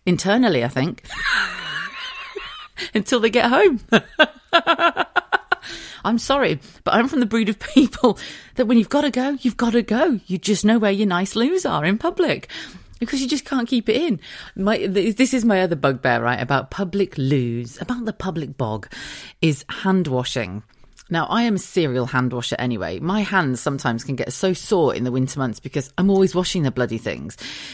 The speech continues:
But I do wash my hands after I've been for a wee, okay? And, but, oh God, I remember when I used to work, this is years ago, I used to work at a supermarket when I was at university,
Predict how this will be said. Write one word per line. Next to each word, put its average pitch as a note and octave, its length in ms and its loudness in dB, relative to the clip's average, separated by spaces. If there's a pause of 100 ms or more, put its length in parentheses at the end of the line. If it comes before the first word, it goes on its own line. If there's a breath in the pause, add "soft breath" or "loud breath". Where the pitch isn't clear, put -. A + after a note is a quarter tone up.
(100)
But E3 120 2
I D3+ 100 2
do G3+ 380 2 (100)
wash C3+ 280 -2
my D3+ 120 0
hands B2+ 480 0
after C3 380 -2
I've D#3 200 -4
been A2+ 300 -2
for C#3 260 0
a E3+ 80 -2
wee, D#3+ 540 -2 (360 loud breath)
okay? C3 480 -4
And, D#3+ 240 0 (1000 loud breath)
but, D#3+ 160 0
oh D3 80 -4
God, D3 180 -4
I C#3+ 60 -2
remember D3+ 240 0
when C#3+ 100 0
I C#3 60 0
used C3 160 -4
to C3+ 60 -6
work, C3 160 -6
this - 160 -4
is C3+ 160 -8
years C#3+ 280 -2
ago, C3 120 -2
I B2 40 0
used B2 120 -4
to C#3+ 80 -6
work C3 160 -6
at - 60 -8
a - 40 -10
supermarket B2+ 640 -6
when A#2+ 140 -4
I B2 40 -2
was A#2+ 220 -4
at A2 180 -10
university, A#2+ 800 -4